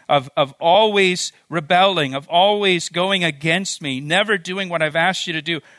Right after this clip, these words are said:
But from this point forward, you can return to me and just start walking in my ways, and I'll receive you and I'll forgive you. And we can start afresh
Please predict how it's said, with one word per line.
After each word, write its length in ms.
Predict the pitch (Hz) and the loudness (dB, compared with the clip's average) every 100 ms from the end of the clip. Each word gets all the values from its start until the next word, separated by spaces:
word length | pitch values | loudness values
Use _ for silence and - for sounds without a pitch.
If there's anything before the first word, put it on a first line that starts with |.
| _ | _
But 160 | 156 156 | -6 -4
from 220 | 180 185 | -4 -2
this 240 | 196 214 | 0 -2
point 380 | - 202 202 196 | -4 -4 -4 -4
forward, 440 | - 185 185 147 170 | -10 -6 -4 -6 -8
you 60 | |
can 160 | - 165 | -10 -8
return 400 | 160 - 175 190 | -10 -6 -8 -8
to 120 | 185 | -10
me 140 | 170 | -12
and 140 | 156 143 | -10 -10
just 140 | 156 | -8
start 200 | - 170 | -6 -6
walking 380 | 160 165 190 170 | 0 0 -2 -6
in 100 | 160 | -6
my 160 | 147 143 | -4 -4
ways, 420 | 156 160 139 - _ _ | -4 -4 -6 -10 _ _
and 120 | - 135 | -4 -2
I'll 140 | 156 | -2
receive 460 | 147 - 175 185 165 | -2 -8 -6 -8 -6
you 200 | 147 151 | -8 -8
and 160 | 147 | -6
I'll 160 | 139 156 | -2 -4
forgive 460 | - 165 180 185 120 | -6 -12 -8 -10 -10
you. 220 | 104 98 _ _ _ _ _ _ _ _ _ _ _ _ _ - | -20 -20 _ _ _ _ _ _ _ _ _ _ _ _ _ -12
And 140 | 139 | -8
we 80 | 147 | -6
can 100 | 151 | -8
start 240 | - 165 | -6 -4
afresh 540 | 160 - 160 151 - | -6 -4 -4 -4 -10